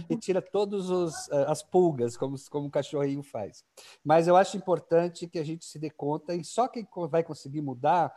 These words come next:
somos nós, sociedade civil, são os, as, as pessoas, são os seres humanos.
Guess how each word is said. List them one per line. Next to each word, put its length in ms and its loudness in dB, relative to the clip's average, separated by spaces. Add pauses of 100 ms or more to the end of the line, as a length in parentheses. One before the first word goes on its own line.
(140)
somos 360 -2
nós, 340 0
sociedade 540 -6
civil, 560 -6 (140)
são 220 0
os, 200 -8
as, 260 -4
as 260 -6
pessoas, 520 -6
são 120 -8
os 100 -14
seres 300 -8
humanos. 400 -8